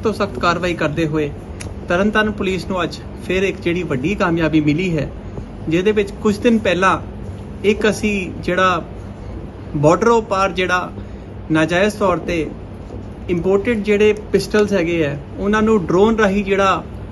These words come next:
ਬਾਰਡਰ ਦੇ ਇਸ ਪਾਰ ਸਿੱਟਿਆ ਜਾਂਦਾ ਸੀ ਮਾੜੇ ਮਨਸੂਬੇ ਲਈ, ਉਹਦੇ ਵਿੱਚ ਕਾਰਵਾਈ ਕਰਦੇ ਹੋਏ ਅਸੀਂ ਦੋ ਦੋਸ਼ੀ ਪਹਿਲਾਂ ਅਰੈਸਟ ਕੀਤੇ ਸੀ, ਜਿਨ੍ਹਾਂ ਦਾ ਨਾਂ ਸੀਗਾ ਹਰਪ੍ਰੀਤ ਸਿੰਘ ਉਰਫ ਐਪੀ, ਅ,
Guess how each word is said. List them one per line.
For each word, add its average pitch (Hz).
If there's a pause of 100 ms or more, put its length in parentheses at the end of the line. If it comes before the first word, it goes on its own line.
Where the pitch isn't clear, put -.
(360)
ਬਾਰਡਰ 185
ਦੇ 202
ਇਸ 196
ਪਾਰ 196
ਸਿੱਟਿਆ 247
ਜਾਂਦਾ 185
ਸੀ 160 (580)
ਮਾੜੇ 196
ਮਨਸੂਬੇ 170
ਲਈ, 135 (680)
ਉਹਦੇ 220
ਵਿੱਚ 226
ਕਾਰਵਾਈ 190
ਕਰਦੇ 190
ਹੋਏ 196
ਅਸੀਂ 185
ਦੋ 180
ਦੋਸ਼ੀ 185 (300)
ਪਹਿਲਾਂ 208
ਅਰੈਸਟ 185
ਕੀਤੇ 196
ਸੀ, 175 (520)
ਜਿਨ੍ਹਾਂ 226
ਦਾ 254
ਨਾਂ 214
ਸੀਗਾ 208
ਹਰਪ੍ਰੀਤ 202
ਸਿੰਘ 226
ਉਰਫ 202
ਐਪੀ, 190 (800)
ਅ, 156